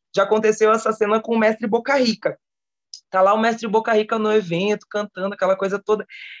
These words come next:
E as crianças, assim, primeira graduação, tão chegando, nem tão entendendo muito bem o que é capoeira, elas veem um velhinho lá, aquele velhinho lá fazendo, fazendo capoeira, olha lá o velhinho.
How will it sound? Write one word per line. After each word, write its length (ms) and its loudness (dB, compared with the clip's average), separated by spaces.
E 140 2
as 280 -2
crianças, 840 2
assim, 260 -2
primeira 460 2
graduação, 520 2
tão 160 0
chegando, 460 0
nem 180 0
tão 160 2
entendendo 460 0
muito 240 -2
bem 120 -2
o 20 -8
que 80 -4
é 40 -8
capoeira, 480 0
elas 280 2
veem 160 2
um 120 2
velhinho 360 2
lá, 200 0
aquele 300 0
velhinho 340 2
lá 160 2
fazendo, 460 0
fazendo 280 2
capoeira, 540 2
olha 60 6
lá 160 6
o 60 2
velhinho. 360 0